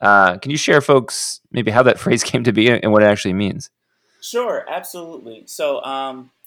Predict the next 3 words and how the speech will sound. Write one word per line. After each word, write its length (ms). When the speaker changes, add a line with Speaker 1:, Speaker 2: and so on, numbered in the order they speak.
Speaker 2:
faith-rooted 560
organizing, 1040
um, 480